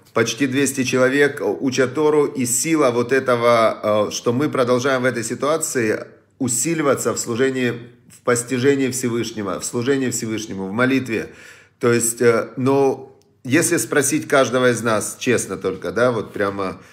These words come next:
объективно, э, на сколько процентов ты, э, например, молишься, да, насколько ты вкладываешь туда свою душу, когда ты просишь о мире? Э, если спросить меня, вот как я молился, чтобы папа мой остался жив, или сейчас о мире,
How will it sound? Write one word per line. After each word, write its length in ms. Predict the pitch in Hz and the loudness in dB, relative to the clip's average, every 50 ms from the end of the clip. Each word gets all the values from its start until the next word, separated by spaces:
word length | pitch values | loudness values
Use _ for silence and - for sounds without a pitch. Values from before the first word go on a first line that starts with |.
| _ _ _ | _ _ _
объективно, 800 | - - 101 110 123 120 120 - 135 135 107 104 95 82 - - - - - _ _ _ | -6 -4 -2 0 -2 -2 -2 -2 -2 0 0 0 -2 -4 -6 -10 -18 -20 -20 _ _ _
э, 160 | - 104 101 | -6 -4 -2
на 160 | 107 113 123 123 | 0 0 0 0
сколько 420 | - - - 202 196 - 170 156 | 2 2 2 2 2 2 0 0
процентов 840 | - 151 135 131 127 - - 175 180 185 170 - 139 117 - - - - - | 2 2 0 2 2 2 2 2 0 0 0 0 0 0 0 -4 -12 -8 -2
ты, 320 | - 143 143 143 143 143 135 | 0 2 4 4 4 2 0
э, 280 | - - - 113 107 107 | 0 0 0 0 0 0
например, 500 | 110 104 - - 120 120 123 123 117 117 | -2 -4 -4 -4 -2 2 2 2 2 2
молишься, 540 | 120 123 120 110 101 92 - - - 87 | 0 0 0 0 -2 -4 -6 -6 -6 -6
да, 320 | 85 95 120 131 127 110 90 | 0 4 4 4 4 2 0
насколько 340 | 107 110 - - 160 147 143 | -4 -6 -4 -4 -4 -4 -4
ты 120 | - 139 | -4 -6
вкладываешь 560 | - - - 147 143 139 131 131 127 117 113 - | -8 -2 0 2 2 2 2 2 2 0 0 -2
туда 260 | - 120 110 123 120 | -4 -2 0 0 0
свою 260 | 120 123 120 117 117 | 0 -2 -2 -4 -2
душу, 280 | 117 131 143 131 - 117 | -2 -2 -4 -4 -4 -4
когда 260 | 107 104 101 110 104 | -4 -2 -2 -2 -2
ты 80 | 107 | -2
просишь 420 | 107 - 117 123 110 - 117 107 - | -4 -2 -2 -2 -2 -4 -4 -4 -4
о 60 | 110 | -2
мире? 460 | 107 113 104 95 85 82 85 - - - - - - - _ _ | -2 -2 -4 -4 -6 -8 -10 -14 -18 -20 -20 -20 -20 -20 _ _
Э, 220 | - 95 104 107 107 | 0 4 4 4 4
если 320 | 107 123 151 156 156 165 151 | 4 4 2 2 2 0 -2
спросить 460 | - - - 156 156 - 185 165 151 | -2 0 0 0 2 0 -2 -2 -2
меня, 460 | 151 147 139 139 127 120 113 - - - - | -2 0 2 2 2 2 2 -2 -4 -10 -10
вот 300 | - 69 101 113 117 117 | -10 -6 -2 -2 -2 2
как 160 | - 147 131 135 | 2 0 2 2
я 80 | 135 | 2
молился, 460 | 123 127 135 135 143 139 123 - 123 | 4 4 4 4 4 2 2 2 0
чтобы 280 | 120 - - 117 117 113 | -2 -2 -2 -4 -2 2
папа 240 | - 170 180 160 170 156 | 2 2 4 2 2 0
мой 140 | 139 123 113 | 0 0 -2
остался 400 | 113 - 117 107 101 - 113 104 | 0 0 0 0 0 0 -4 -4
жив, 220 | 98 104 98 85 85 - | -2 -4 -4 -4 -6 -8
или 160 | - 117 120 | -6 -6 -4
сейчас 300 | 120 - 139 127 123 123 - | -2 0 2 2 2 0 0
о 100 | 127 120 | -2 0
мире, 500 | 123 127 123 117 98 80 64 - - | 0 0 0 0 0 -2 -6 -10 -14